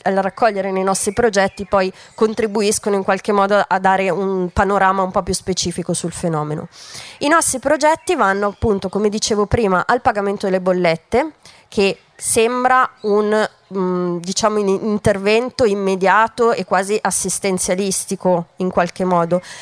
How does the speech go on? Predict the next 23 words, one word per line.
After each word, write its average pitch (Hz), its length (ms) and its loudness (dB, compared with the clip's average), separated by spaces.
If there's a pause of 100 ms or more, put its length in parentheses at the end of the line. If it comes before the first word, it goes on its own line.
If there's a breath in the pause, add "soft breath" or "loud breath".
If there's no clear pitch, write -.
(160 loud breath)
ma 208 100 0
ci - 160 0
rendiamo 233 360 2
conto 240 360 0
che 233 100 -4
in 196 160 -4
tanti 220 300 0
momenti 220 460 0
è 190 260 2 (380)
la 208 100 4
cosa 233 260 0
necessaria 202 720 0
per 185 160 -8
far 202 200 -4
sì - 160 -4
che 240 100 -2
le 214 80 -2
persone 220 460 -2
possano 220 340 -2
in 196 80 0
qualche 196 260 -4
modo 190 220 -2
ripartire. 170 720 -4